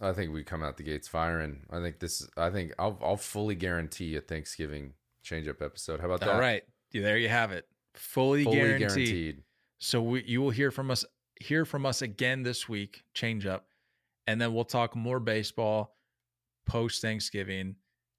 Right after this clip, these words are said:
Speaker 2: Everyone have a happy Thanksgiving. Enjoy some turkey. Enjoy some mashed potatoes.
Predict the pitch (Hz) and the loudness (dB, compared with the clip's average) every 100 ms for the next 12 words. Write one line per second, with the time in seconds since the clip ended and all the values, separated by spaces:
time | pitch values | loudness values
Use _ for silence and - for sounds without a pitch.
0 | _ 139 139 147 139 131 127 120 117 107 | _ 2 4 4 4 4 4 4 4 4
1 | 95 98 113 120 135 120 127 120 - 117 | 2 2 2 2 0 0 0 0 0 0
2 | 117 117 107 98 104 110 117 - 127 120 | 0 -2 -2 -4 -2 2 2 0 -2 -2
3 | 120 117 107 117 113 95 95 98 101 110 | 0 0 0 -4 -4 -4 -4 -2 0 0
4 | 104 123 120 117 113 - _ _ _ - | -2 -2 -2 -2 -4 -8 _ _ _ -4
5 | 107 107 - 113 - 107 101 98 95 101 | 0 0 0 -4 0 2 4 2 2 0
6 | - | -4